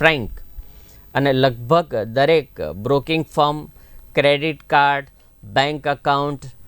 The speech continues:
જેટલી પણ બેંક્સ છે, તમામે તમામ જગ્યાએ જે પી આર કરતી, અ, કંપનીઓ હોય, તે તમામે તમામ જગ્યાએ આ રીતે ડેટા વેચાવાનું ચાલુ છે. એના ઉપર સરકારે લગામ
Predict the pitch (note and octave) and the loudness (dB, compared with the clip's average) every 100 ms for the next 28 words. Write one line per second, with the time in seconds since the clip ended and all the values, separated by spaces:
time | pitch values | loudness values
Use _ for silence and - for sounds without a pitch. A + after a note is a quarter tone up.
0 | - - A2 D3 F3 F3+ F3+ F3+ D3+ D3 | -20 -6 -2 -2 0 0 0 -2 2 0
1 | D3 C3+ - C#3+ C3+ - D3 D#3+ F#3 G3+ | 0 -6 -6 -4 -4 0 0 2 0 0
2 | G3+ - D3 D#3 D#3+ C#3 C3+ B2 C3+ C#3 | -4 -2 0 0 -2 -2 -4 -2 2 2
3 | C#3 C3 C#3 C3 C3 C#3 D3+ C#3+ C#3+ C3 | 2 2 0 0 2 4 2 0 -4 -2
4 | C#3+ C#3+ - - - - C3 B2+ C3 - | -2 -2 -4 -18 -20 -6 0 2 2 0
5 | C3 B2+ C3+ D3 C#3+ B2 A#2 A#2 - - | -2 -2 -2 0 2 2 2 0 -6 -18
6 | - - - E3+ F3 D3+ D3 F3 G3+ G#3+ | -20 -16 0 2 2 0 0 0 0 -2
7 | - D3+ E3 F3+ D3 C3 B2 B2+ C#3 C#3+ | -2 -2 0 -2 -2 -4 -4 0 2 4
8 | F3 - B2 C#3+ C#3+ C3+ - C#3+ F#3+ - | 2 0 2 2 0 -6 -4 -4 -4 -8
9 | C3 B2+ B2+ - C#3+ D#3+ - - - - | -4 -2 0 2 2 2 -4 -20 -20 -18
10 | A#2 B2 C#3 C3 D#3+ D3 C#3 C3 C3+ F3 | -4 2 2 4 2 2 -2 -4 -8 -10
11 | - - - D3+ B2+ C#3+ E3+ - D#3+ - | -14 -20 -8 0 2 2 -4 -4 -4 -2
12 | C3 C3+ E3 D#3 C3+ D#3 E3 C#3+ C3 B2 | -2 0 2 0 0 0 0 0 -4 -2
13 | C#3 C#3 D3 F#3+ - - - A#2 C3 C3 | 0 2 0 -2 -10 -20 -6 2 2 4
14 | D3 D#3+ | 2 0